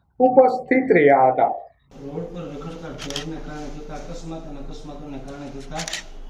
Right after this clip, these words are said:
Speaker 2: માનવીય મોતના અનુસંધાને છે. જે રીતે આજ સવારથી જ અમે એક કેમ્પેન ચલાવ્યું છે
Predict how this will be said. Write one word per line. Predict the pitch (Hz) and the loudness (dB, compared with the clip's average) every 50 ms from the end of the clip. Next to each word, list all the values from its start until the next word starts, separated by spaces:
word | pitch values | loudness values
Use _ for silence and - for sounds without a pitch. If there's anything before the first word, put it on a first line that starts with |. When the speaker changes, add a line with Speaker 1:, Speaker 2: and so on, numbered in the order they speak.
| - - - - | -16 -18 -16 -12
Speaker 2:
માનવીય | 135 127 135 143 151 151 143 139 135 127 | -10 -8 -8 -8 -8 -8 -6 -6 -6 -6
મોતના | 131 135 139 139 127 131 135 123 117 110 - - - - 135 | -6 -6 -8 -8 -10 -12 -12 -14 -14 -14 -16 -18 -18 -14 -12
અનુસંધાને | 139 139 131 127 131 131 123 120 117 113 113 | -10 -10 -10 -10 -10 -10 -10 -10 -10 -10 -10
છે. | 110 110 123 135 135 - - - - - - - - - - - - - - - - - - - - - - | -12 -12 -14 -16 -16 -20 -20 -20 -20 -20 -20 -20 -20 -20 -18 -18 -16 -16 -16 -16 -18 -20 -20 -20 -20 -16 -14
જે | 131 143 156 165 | -12 -10 -8 -8
રીતે | 175 175 - 180 175 | -8 -10 -10 -10 -8
આજ | 170 175 170 156 | -8 -8 -8 -10
સવારથી | - - 160 151 160 175 170 170 - 175 175 | -12 -14 -12 -10 -8 -8 -8 -10 -10 -12 -12
જ | 160 160 | -10 -10
અમે | 165 165 170 165 160 - - - - - - - - 160 | -8 -8 -6 -8 -8 -10 -14 -18 -20 -20 -20 -18 -16 -16
એક | 135 - - - | -16 -16 -16 -14
કેમ્પેન | 147 151 175 180 180 185 175 165 | -12 -12 -12 -10 -10 -10 -10 -10
ચલાવ્યું | 156 156 143 151 151 151 151 143 | -10 -12 -12 -12 -12 -12 -12 -12
છે | 135 175 | -12 -12